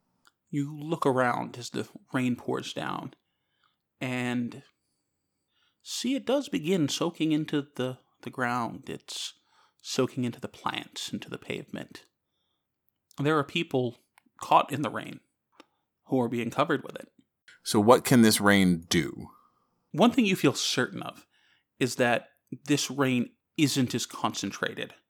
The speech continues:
Speaker 1: as the regular beverage. So you don't think you're going to see any immediate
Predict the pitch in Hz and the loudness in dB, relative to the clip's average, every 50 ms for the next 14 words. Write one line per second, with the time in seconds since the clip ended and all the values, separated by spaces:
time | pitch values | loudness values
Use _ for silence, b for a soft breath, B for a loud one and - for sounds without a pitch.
0 | _ _ _ _ _ _ _ _ _ _ _ - 123 117 - - - 120 127 117 | _ _ _ _ _ _ _ _ _ _ _ -6 -6 -6 -6 -6 -6 -4 -4 -4
1 | 117 - 113 - - 110 101 - - - - - - - - - - - _ _ | -4 -4 -6 -6 -6 -6 -6 -6 -6 -8 -14 -20 -14 -12 -12 -10 -12 -14 _ _
2 | _ _ _ _ _ _ _ _ _ _ _ _ _ _ _ _ _ _ _ _ | _ _ _ _ _ _ _ _ _ _ _ _ _ _ _ _ _ _ _ _
3 | _ _ _ _ - - - - - 127 123 120 117 117 110 - _ _ _ _ | _ _ _ _ -10 -6 -2 0 2 4 4 4 2 0 -2 -6 _ _ _ _
4 | _ _ _ _ _ _ _ _ _ _ _ _ _ _ _ _ _ _ _ _ | _ _ _ _ _ _ _ _ _ _ _ _ _ _ _ _ _ _ _ _
5 | _ - - - 156 139 156 190 247 302 - - - - - 180 190 - - 143 | _ -16 -6 -4 -2 -2 0 0 -2 -4 -6 -10 -8 -2 0 2 2 2 2 0
6 | 143 135 127 135 131 143 139 117 - - - 139 127 - - 131 135 127 - 127 | 0 2 2 2 2 2 2 0 -2 -2 -2 0 0 0 2 2 2 2 2 0
7 | 127 123 123 127 127 131 131 127 131 123 127 123 - | -2 0 0 2 2 2 2 2 2 0 -2 -2 -4